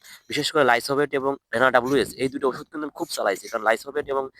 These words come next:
Rena ডাব্লিউ এস টাই আপনার কিন্তু আমার আল্লাহর রহমতে খুব কাজ করেছে। তারপরে Excel, আহ, তারপরে, আহ, Excel, সরি, Excel না, আহ, Ecell, আহ,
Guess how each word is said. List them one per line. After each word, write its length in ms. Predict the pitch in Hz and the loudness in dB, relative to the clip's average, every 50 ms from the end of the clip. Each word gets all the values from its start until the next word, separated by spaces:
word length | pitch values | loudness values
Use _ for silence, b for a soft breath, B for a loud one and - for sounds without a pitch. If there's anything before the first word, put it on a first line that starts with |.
| B B B - | B B B 0
Rena 180 | 110 120 127 | 4 4 4
ডাব্লিউ 280 | 123 120 117 120 123 143 | 4 4 2 4 4 2
এস 120 | 139 - | 2 2
টাই 180 | - 151 147 143 | 2 2 4 4
আপনার 280 | 131 - 139 139 135 135 | 4 4 2 0 -2 -2
কিন্তু 280 | - 143 135 131 143 | -6 -12 -14 -10 -8
আমার 160 | 127 127 135 | -4 -2 -2
আল্লাহর 280 | 131 127 127 127 127 113 | -2 0 0 -2 -2 -2
রহমতে 260 | 131 143 147 139 131 | -4 -6 -6 -6 -10
খুব 160 | - - 120 - | -12 -16 -6 2
কাজ 160 | - 123 - | 2 2 2
করেছে। 300 | - 104 92 85 - - - - - - _ _ _ _ _ _ _ _ _ _ - _ _ _ - - | 2 -6 -10 -10 -12 -16 -16 -18 -18 -20 _ _ _ _ _ _ _ _ _ _ -20 _ _ _ -4 0
তারপরে 320 | 131 127 123 131 131 135 - - | 2 2 4 4 2 2 4 2
Excel, 380 | 135 - - - - 139 139 | 2 2 2 0 2 2 2
আহ, 840 | 143 - - - - - - - - 123 120 117 117 113 110 110 113 | 2 0 -4 -12 -14 -16 -14 -2 2 4 4 6 6 4 2 0 -2
তারপরে, 640 | - 131 123 - 135 127 127 123 123 120 120 117 | -4 -6 -4 -4 -4 -4 -2 -2 -2 -2 -4 -4
আহ, 600 | 117 113 _ - 117 110 - - - 110 110 104 | -6 -8 _ -6 -6 -6 -6 -10 -16 -16 -12 -12
Excel, 460 | 117 113 127 - - - 135 131 123 120 | -10 -10 -10 -10 -8 -6 -6 -6 -6 -6
সরি, 260 | - 123 123 135 127 | -4 -2 -2 -2 -2
Excel 260 | 117 - - 139 143 | -4 -4 -4 -4 0
না, 120 | 127 123 | 0 0
আহ, 580 | 170 - - - - - _ - 117 117 113 113 - | 0 0 -4 -14 -18 -18 _ 2 4 4 4 4 4
Ecell, 440 | 139 147 - - 117 104 101 - | 2 0 0 0 -2 -2 -2 -2
আহ, 60 | 110 | -4